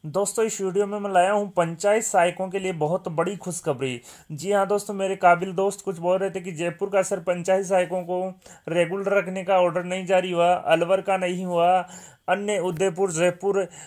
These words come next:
या किसी अन्य ज़िले का ऑर्डर जारी नहीं हुआ। तो दोस्तों, आज मैं इस वीडियो में आपके लिए लाया हूं आदेशों की भरमार।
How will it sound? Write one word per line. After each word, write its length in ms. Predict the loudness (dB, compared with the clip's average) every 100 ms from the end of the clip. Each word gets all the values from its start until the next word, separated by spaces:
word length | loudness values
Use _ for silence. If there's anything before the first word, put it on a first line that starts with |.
| -14 2
या 360 | 8 8 8
किसी 360 | 2 -6 -4 0
अन्य 260 | 0 0
ज़िले 240 | -2 -2 0
का 300 | 4 6 6
ऑर्डर 380 | 4 2 2 0
जारी 360 | 6 6 4
नहीं 260 | -2 -4 -2
हुआ। 280 | 0 0 -2 -14 -18
तो 80 | -6
दोस्तों, 340 | -2 0 2 6
आज 240 | 6 6
मैं 160 | 0 -4
इस 160 | -4
वीडियो 260 | -4 -4 -2
में 100 | 2
आपके 300 | 2 2 -4
लिए 160 | -2
लाया 220 | 2 2 2
हूं 220 | 0 2
आदेशों 400 | 2 0 -6 -4
की 160 | -4
भरमार। 680 | -4 -4 -4 0 2 2 2